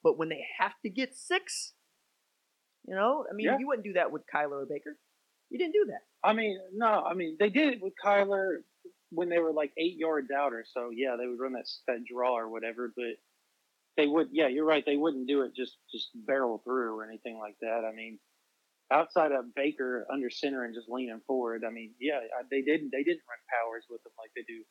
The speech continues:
Speaker 2: they do Hurts. And m-, my point is, is that with Ehlinger, it was completely him running the ball all the time. Like, he would get almost twenty carries. I mean, that was, it was insane how many times he would run the ball sometimes.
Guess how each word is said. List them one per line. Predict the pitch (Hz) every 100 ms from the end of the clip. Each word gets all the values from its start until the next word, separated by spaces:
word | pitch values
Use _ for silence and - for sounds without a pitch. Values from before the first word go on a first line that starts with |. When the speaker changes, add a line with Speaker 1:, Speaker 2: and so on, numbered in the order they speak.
| _ _ _ _ -
Speaker 2:
they | 123
do | 123 123
Hurts. | 135 131
And | 214 220 214
m-, | 180 175
my | 180
point | 170 226 220 202
is, | 185 165
is | 151
that | 170 151 - _ _ _ _ _ -
with | 170
Ehlinger, | 180 185 247 202 170 156
it | 147 175 143
was | 156 156 135 120 -
completely | 147 135 - 185 220 254 254 180 143 120 107 _ _ _ _ _ _ _ _ _ _ _ _ _
him | 180 170
running | 160 160 143
the | 131
ball | 139 139 117
all | 120
the | 117
time. | - 120 117
Like, | 117
he | - 240
would | 208
get | 180
almost | 147 135 - -
twenty | 180 151
carries. | - 165 143 117 127
I |
mean, | 120 123
that | 202
was, | 156 - 139 _ _ -
it | 226
was | 165
insane | - 139 - - 196 196 165
how | 147
many | 135 120
times | 135 120 -
he | 120
would | 113
run | 113
the | 107
ball | 104 107 -
sometimes. | 117 - - - -